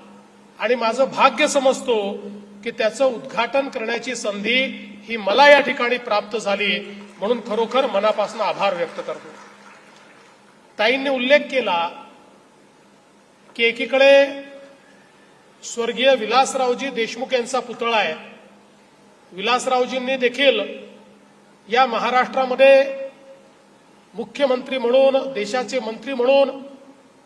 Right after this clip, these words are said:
एक मोठी लोकप्रियता मिळवली आणि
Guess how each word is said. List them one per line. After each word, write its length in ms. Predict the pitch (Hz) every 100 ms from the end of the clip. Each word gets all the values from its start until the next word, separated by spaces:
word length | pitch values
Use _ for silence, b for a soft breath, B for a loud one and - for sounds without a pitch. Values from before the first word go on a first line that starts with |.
| _
एक 200 | - 262
मोठी 320 | 262 247 294 233
लोकप्रियता 680 | 262 294 294 302 285 285
मिळवली 360 | 262 196 175 - - - - - - - - - - - - -
आणि 240 | 220 294